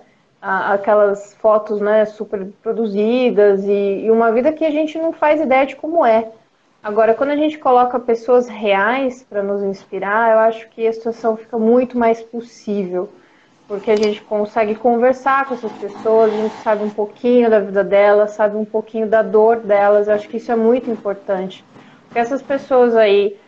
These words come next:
ah, celebridades da internet, do mundo afora, elas estão muito distantes da gente, né? Elas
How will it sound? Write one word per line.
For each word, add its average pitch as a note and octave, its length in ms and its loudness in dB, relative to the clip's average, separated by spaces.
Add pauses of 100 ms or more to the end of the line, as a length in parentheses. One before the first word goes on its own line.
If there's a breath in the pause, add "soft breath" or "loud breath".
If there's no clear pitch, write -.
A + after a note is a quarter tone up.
(240 loud breath)
ah, G3 440 2
celebridades G#3 1120 2
da G3+ 120 -2
internet, G#3 840 0
do G3 80 -6
mundo G#3 240 -4
afora, A#3 500 2
elas A3 220 2
estão C#4+ 160 -8
muito D4+ 400 -2
distantes A3 720 -4
da G3 160 0
gente, F#3+ 480 -8
né? G#3+ 80 -2
Elas A3 280 2